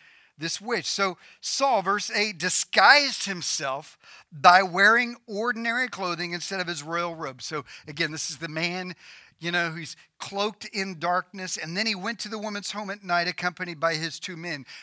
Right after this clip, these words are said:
Now, this was an eight-mile trip. So he says, "Hey, guys, we found a witch.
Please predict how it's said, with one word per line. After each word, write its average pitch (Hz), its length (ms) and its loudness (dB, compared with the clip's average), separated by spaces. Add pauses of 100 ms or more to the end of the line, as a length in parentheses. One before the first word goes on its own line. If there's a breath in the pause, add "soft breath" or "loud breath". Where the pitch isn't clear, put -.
Now, 160 100 0
this 165 260 -6
was 185 160 -2
an 185 120 -8 (160)
eight-mile 185 1000 -4
trip. - 400 -10 (500 soft breath)
So 196 200 0
he 175 140 -4
says, 175 240 -6
"Hey, 185 100 -4
guys, 165 440 -4
we 151 120 -18
found 170 260 -4
a 151 60 -8
witch. 170 320 -8